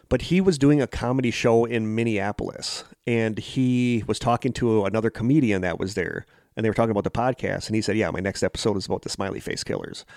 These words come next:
And the other comedian is like, "You need to talk to my friend." So he gave him the friend's phone number. So on this podcast, he calls the guy,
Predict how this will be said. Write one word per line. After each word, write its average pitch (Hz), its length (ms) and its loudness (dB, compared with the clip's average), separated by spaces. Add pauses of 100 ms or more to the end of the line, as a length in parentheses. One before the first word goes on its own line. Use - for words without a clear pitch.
(480)
And 120 140 -2
the 120 80 -2
other 147 140 6
comedian 120 460 0
is 110 160 -4
like, 113 180 -2
"You 120 120 -4
need 123 120 0
to 107 60 -2
talk 107 240 0
to 92 80 -10
my 90 100 -4
friend." - 420 -4
So 110 240 4
he 120 100 0
gave 123 240 2
him 123 80 0
the 104 80 -2
friend's 110 320 -4
phone 123 300 2
number. - 360 -6 (920)
So 131 160 4
on 127 240 4
this 139 200 6
podcast, 120 640 0
he 143 120 0
calls 127 440 4
the 110 100 0
guy, 104 540 -2